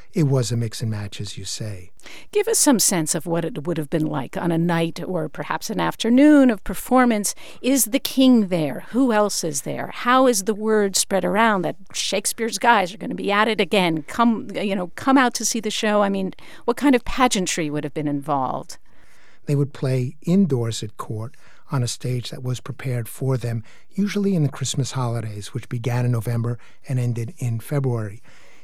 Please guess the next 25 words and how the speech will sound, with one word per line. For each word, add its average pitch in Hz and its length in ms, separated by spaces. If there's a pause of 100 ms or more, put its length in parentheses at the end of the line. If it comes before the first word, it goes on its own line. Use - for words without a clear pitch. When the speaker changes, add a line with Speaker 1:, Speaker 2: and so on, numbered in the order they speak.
Speaker 1:
And 151 100
there 139 80
would 131 120
be 131 160
four 131 440
hundred 127 300
or 123 60
so 123 340
courtiers 120 640 (500)
packed - 360
in 127 180
to - 120
see - 180
this 123 220
event. 117 320 (340)
King 151 240
James 127 400
would 117 120
be 120 120
sitting 123 540 (320)
in 139 160
a 131 40
very 123 380
prominent 123 600
position. 123 600